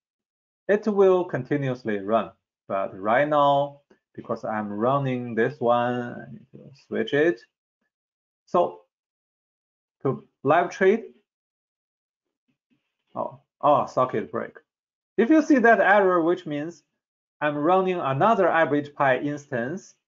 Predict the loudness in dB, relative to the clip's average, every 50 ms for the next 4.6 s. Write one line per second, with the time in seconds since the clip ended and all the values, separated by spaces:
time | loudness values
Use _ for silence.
0 | _ _ -14 -14 -12 -10 -10 -8 -6 -6 -6 -6 -6 -6 -6 -6 -6 -8 -8 -6
1 | -6 -6 -6 -6 -8 -10 -10 -10 -12 -14 _ _ _ _ _ _ _ _ _ _
2 | _ _ _ _ _ _ _ _ _ _ _ -2 0 0 0 0 -2 -6 -6 -6
3 | -8 _ -8 -8 -8 -4 -2 -2 -2 -2 -2 -6 -10 -14 -12 -10 -4 -2 -2 -2
4 | -2 -4 -8 -8 -8 -8 -6 -6 -6 -8 -8